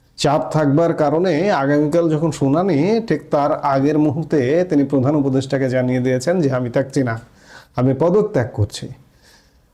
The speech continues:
হয়তোবা ধারণা করা যাচ্ছে, কারণ পদত্যাগের কোনো কারণ তিনি জানাননি বা কোনো গণমাধ্যমেও সেইভাবে আসেনি,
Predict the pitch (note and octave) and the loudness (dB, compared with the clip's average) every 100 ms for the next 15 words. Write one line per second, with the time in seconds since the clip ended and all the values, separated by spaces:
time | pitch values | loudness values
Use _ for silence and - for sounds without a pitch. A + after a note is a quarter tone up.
0 | _ - A#3 C4+ - D#3+ A#2 A2+ A#2 B2 | _ 0 2 2 2 0 0 -2 -4 -2
1 | D#3+ F#3 A3 G#3+ E3 B2+ A#2+ - C3+ D#3+ | 0 2 2 2 0 2 -2 -2 -2 0
2 | F3+ F3 F3 F3+ F3+ F#3+ G3+ G3 G3 F#3+ | 0 0 0 0 0 0 0 0 -2 0
3 | D3+ D#3 F3 F3 - - _ _ D#3 D#3+ | 0 0 -2 -4 -10 -20 _ _ 0 2
4 | C#3+ C3+ C3+ D#3 D#3 D#3 D3+ C3+ C3+ C3 | 2 2 2 2 2 0 2 2 2 0
5 | C3 - C#3+ C#3 C#3 C3+ C3+ C3+ B2+ A2 | -4 -6 -2 2 2 2 2 2 0 0
6 | C#3+ D3+ D3 C#3+ C3+ A#2+ C3+ - A#2+ - | 2 2 0 0 0 0 0 -2 -4 -2
7 | D3+ D#3+ | 0 0